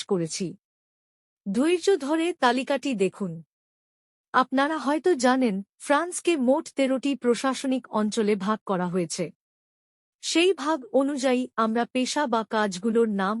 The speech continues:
উল্লেখ করেছি। এসব অঞ্চলের জন্য আলাদা আলাদা পেশাসহ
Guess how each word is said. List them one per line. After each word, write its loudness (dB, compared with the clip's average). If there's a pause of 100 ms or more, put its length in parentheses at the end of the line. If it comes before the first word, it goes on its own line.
(140)
উল্লেখ -2
করেছি। -2 (1040)
এসব 2 (120)
অঞ্চলের 0
জন্য 2 (180)
আলাদা 0
আলাদা 2
পেশাসহ -2